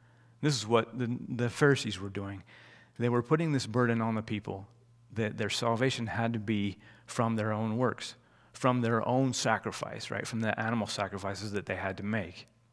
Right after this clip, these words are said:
Anyway, and that's the end of, of the, the, the wolves. But, um, I just wanted to put in there for context, because that is part of the reason why I think the disciples had a hard time understanding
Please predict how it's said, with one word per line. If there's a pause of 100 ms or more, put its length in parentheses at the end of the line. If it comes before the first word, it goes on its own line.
(1500)
Anyway,
and
that's
the
end
of,
of
the, (220)
the, (200)
the
wolves. (600)
But, (440)
um, (1000)
I
just
wanted
to
put
in
there
for
context,
because
that
is
part
of
the
reason
why (600)
I
think
the
disciples
had
a
hard
time
understanding